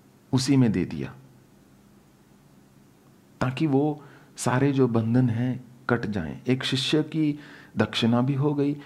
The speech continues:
एक शिष्य के धर्म का पालन भी हो गया। सुरंग में से गाड़ी निकलनी हो तो रास्ता साफ होना नितांत आवश्यक है, नहीं तो जाएगी नहीं।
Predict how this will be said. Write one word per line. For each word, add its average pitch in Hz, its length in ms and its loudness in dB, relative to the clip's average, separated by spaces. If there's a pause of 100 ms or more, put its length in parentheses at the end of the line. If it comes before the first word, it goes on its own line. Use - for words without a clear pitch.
(100)
एक 123 140 -2
शिष्य 135 320 2
के 139 440 -4
धर्म 127 280 2
का 120 120 -4
पालन 85 420 -6
भी 73 80 -6
हो 78 160 -12
गया। - 280 -18 (4000)
सुरंग 127 340 2
में 135 140 2
से 127 160 -2
गाड़ी 107 280 -2
निकलनी 107 420 0
हो 107 240 -6
तो 123 260 -4
रास्ता 98 400 -6
साफ - 520 -10
होना 98 160 -6
नितांत 98 480 -4
आवश्यक 87 420 -10
है, 104 80 -6
नहीं 107 100 -4
तो 117 80 -4
जाएगी 107 320 -6
नहीं। 73 220 -12